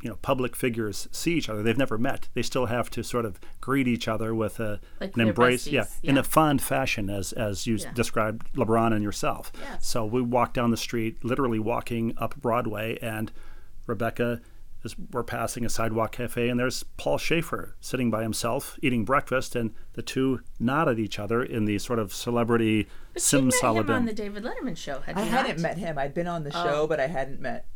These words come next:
Speaker 3: um, hadn't met Paul when I was on it. So, but you
Speaker 2: Oh.
Speaker 3: still, you know, you give, like, a
Speaker 2: The
Speaker 3: nod
Speaker 2: nod.
Speaker 3: of recognition. You know the nod of recognition. Yeah, you
Speaker 2: I
Speaker 3: just
Speaker 2: never get, no, I don't know it
Speaker 3: But you
Speaker 2: because
Speaker 3: just
Speaker 2: I would
Speaker 3: did
Speaker 2: never
Speaker 3: it.
Speaker 2: think I'm
Speaker 3: You
Speaker 2: a
Speaker 3: just did it. You,
Speaker 2: celebrity
Speaker 3: you
Speaker 2: or
Speaker 3: know
Speaker 2: a
Speaker 3: it's a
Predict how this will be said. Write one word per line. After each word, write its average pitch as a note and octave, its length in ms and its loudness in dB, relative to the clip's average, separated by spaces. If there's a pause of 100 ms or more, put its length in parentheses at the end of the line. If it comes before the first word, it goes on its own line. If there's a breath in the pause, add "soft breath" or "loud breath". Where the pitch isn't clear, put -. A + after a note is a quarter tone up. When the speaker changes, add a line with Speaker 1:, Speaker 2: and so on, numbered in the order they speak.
Speaker 3:
um, B2 240 -6
hadn't C#3 300 -6
met B2 200 -8
Paul B2 300 -8
when A#2+ 120 -10
I A#2+ 100 -10
was A#2 200 -10
on A#2+ 180 -8
it. - 140 -10
So, D#3+ 120 -6
but G3 120 -4
you D#4 40 -4
Speaker 2:
Oh. D#4 40 -4
Speaker 3:
still, F#4+ 240 0
you D4 80 -4
know, E3+ 100 0
you F3+ 120 -4
give, F#3 180 -6
like, E3+ 320 -4
a E3 160 -6 (300)
Speaker 2:
The - 60 -4
Speaker 3:
nod E3+ 40 -2 (300)
Speaker 2:
nod. - 20 2
Speaker 3:
of E3+ 160 -2
recognition. E3+ 640 -4
You A#3 100 -2
know F#4+ 140 -4
the A#3+ 100 -6
nod B2+ 220 -6
of A#2+ 100 -10
recognition. C3+ 460 -8
Yeah, - 80 0 (180 loud breath)
you G3+ 160 0
Speaker 2:
I G4+ 40 8
Speaker 3:
just B4+ 200 4
Speaker 2:
never E4 260 6
get, A#3 220 -2
no, F#3 320 0
I E3 140 0
don't D#3+ 260 -6
know D#3 160 -6
it - 80 -6
Speaker 3:
But C4+ 100 0
you C4+ 100 2
Speaker 2:
because A3+ 160 4
Speaker 3:
just B3+ 40 8
Speaker 2:
I - 20 6
would A#3 80 4
Speaker 3:
did G3 100 4
Speaker 2:
never G#3+ 160 6
Speaker 3:
it. G#3+ 100 0
Speaker 2:
think A3 180 -2
I'm G3+ 120 0
Speaker 3:
You F#3+ 80 0
Speaker 2:
a - 20 0
Speaker 3:
just F3+ 100 0
did G3 60 4
it. F#3 60 4
You, F#3+ 60 2
Speaker 2:
celebrity G3 320 2
Speaker 3:
you G#3+ 200 2
Speaker 2:
or - 40 4
Speaker 3:
know A3+ 180 6
Speaker 2:
a A3 40 4
Speaker 3:
it's A3+ 140 0
a E3+ 160 0